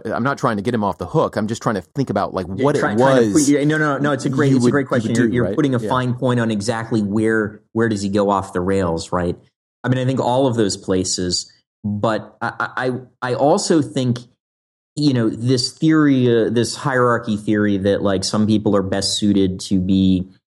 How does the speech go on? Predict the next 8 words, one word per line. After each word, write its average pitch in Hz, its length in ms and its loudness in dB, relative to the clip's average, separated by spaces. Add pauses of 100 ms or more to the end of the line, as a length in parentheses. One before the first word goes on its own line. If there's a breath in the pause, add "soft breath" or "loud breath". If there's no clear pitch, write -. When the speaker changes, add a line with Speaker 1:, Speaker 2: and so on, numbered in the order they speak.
(100)
Speaker 2:
enslaved 95 880 0
and, 95 580 0
um, 90 560 -2 (160)
they 101 520 2
achieve 98 680 0
their 92 460 0 (120)
high 104 280 -2
point 98 600 -2